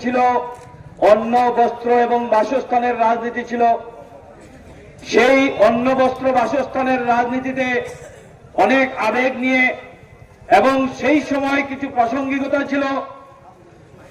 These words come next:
সেই প্রাসঙ্গিকতাকে সামনে নিয়ে দল বানানো হয়েছিল, সেই দলে আমরা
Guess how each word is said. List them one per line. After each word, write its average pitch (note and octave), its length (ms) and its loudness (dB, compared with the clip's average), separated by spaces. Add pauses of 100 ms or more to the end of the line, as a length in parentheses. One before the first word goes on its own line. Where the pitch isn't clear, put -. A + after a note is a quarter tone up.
(220)
সেই C4 180 4
প্রাসঙ্গিকতাকে C#4 880 2 (140)
সামনে C4 300 0
নিয়ে C4 220 2 (360)
দল G#3+ 260 4
বানানো B3+ 340 2
হয়েছিল, B3 300 -4 (100)
সেই A#3 200 -6
দলে A3+ 220 -2
আমরা A3+ 280 2